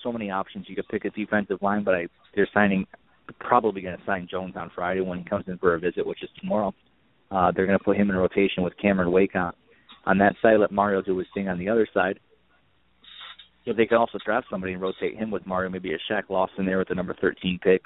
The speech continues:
Um, I know they're doing the research on Noah Spence. Uh, there's questions about him off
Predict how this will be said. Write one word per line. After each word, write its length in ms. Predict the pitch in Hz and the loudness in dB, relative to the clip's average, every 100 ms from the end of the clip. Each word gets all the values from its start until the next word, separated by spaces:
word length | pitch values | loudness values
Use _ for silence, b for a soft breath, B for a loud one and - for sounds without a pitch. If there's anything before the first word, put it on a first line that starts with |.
| - | 0
Um, 400 | 92 87 90 87 _ - | 0 2 -2 -4 _ -6
I 120 | 92 | 0
know 100 | 98 | 2
they're 120 | 101 95 | 2 4
doing 200 | 98 95 | 4 2
the 80 | |
research 300 | 92 95 95 - | 0 -2 -2 0
on 140 | 92 | 2
Noah 220 | 95 90 - | 4 2 0
Spence. 300 | - 98 98 - - | 2 2 2 -6 -6
Uh, 160 | 87 82 | -4 -2
there's 160 | - - | -6 2
questions 360 | 101 - 90 | 0 2 -6
about 240 | 87 85 98 | -4 -4 -2
him 120 | 101 | -2
off 160 | 87 | -2